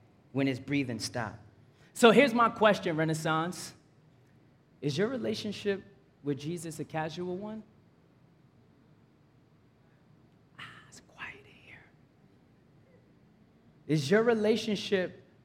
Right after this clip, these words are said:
with Jesus a casual one? Do you come to church mainly because of the social community? And that's good. I don't wanna make that seem like it's the devil.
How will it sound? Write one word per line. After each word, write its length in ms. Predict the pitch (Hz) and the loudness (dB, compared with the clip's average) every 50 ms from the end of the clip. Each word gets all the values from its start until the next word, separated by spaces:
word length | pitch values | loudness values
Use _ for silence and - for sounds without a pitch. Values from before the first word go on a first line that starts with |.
| - | -2
with 260 | 135 156 147 - - - | -2 0 0 -2 -6 -10
Jesus 840 | - 165 202 214 202 139 135 139 135 143 147 - - - - - - - - - _ _ - - - | -4 -2 -2 0 -2 -2 -2 -2 -2 -2 -2 -6 -12 -14 -16 -18 -20 -20 -20 -20 _ _ -20 -18 -16
a 60 | 117 | -16
casual 480 | - - 202 - 202 147 135 127 113 107 | -8 -6 -4 -4 -4 -6 -6 -6 -6 -6
one? 320 | 110 107 110 107 107 107 110 - - - - - - - _ - _ _ - _ _ _ _ _ _ _ _ - _ _ - _ _ - _ _ _ _ _ _ _ _ _ _ - - - 180 156 | -8 -8 -8 -8 -10 -10 -12 -16 -20 -20 -20 -20 -20 -20 _ -20 _ _ -20 _ _ _ _ _ _ _ _ -20 _ _ -20 _ _ -20 _ _ _ _ _ _ _ _ _ _ -20 -20 -14 -10 -2
Do 100 | 131 185 | 0 2
you 120 | 190 208 190 | 2 2 4
come 220 | - 220 220 226 | 6 6 6 6
to 80 | 226 208 | 6 0
church 400 | 220 240 240 240 226 - - 190 | 4 4 6 6 6 4 0 0
mainly 340 | 175 196 240 240 226 220 | 2 2 2 2 2 0
because 380 | 202 175 196 - - 202 196 180 | 0 0 -2 2 4 2 4 4
of 60 | 185 | 0
the 80 | 175 170 | -2 -2
social 640 | - - 208 214 214 - - 208 185 180 175 165 - - - - | -2 -2 0 0 0 0 0 0 0 0 0 -2 -6 -16 -16 -6
community? 540 | - 185 185 226 233 202 170 147 127 110 107 - - - - - _ - _ - _ - | -6 -4 -2 -2 -2 -2 -2 -2 -4 -6 -6 -12 -20 -20 -20 -20 _ -20 _ -20 _ -8
And 100 | 147 196 | -4 -2
that's 160 | 196 156 123 | -2 -4 -2
good. 260 | 117 151 160 165 165 | 0 2 2 4 4
I 80 | 165 180 | 4 2
don't 80 | 175 | 2
wanna 140 | 165 160 151 | 0 -2 -2
make 180 | 143 151 147 - | -2 -4 -2 0
that 400 | 151 147 139 - - - - - - - - | 0 0 0 -2 -6 -18 -20 -20 -20 -20 -18
seem 220 | - - 175 151 | -10 -6 -4 0
like 200 | 147 147 143 - | 0 0 0 2
it's 340 | 139 131 127 - - - - - - _ - - _ _ _ _ _ _ _ _ - - | -2 -4 -4 -4 -12 -16 -18 -20 -20 _ -20 -20 _ _ _ _ _ _ _ _ -12 -10
the 60 | 127 | -8
devil. 420 | 113 117 147 151 139 120 113 135 | -4 -2 -2 -2 -2 -2 -8 -10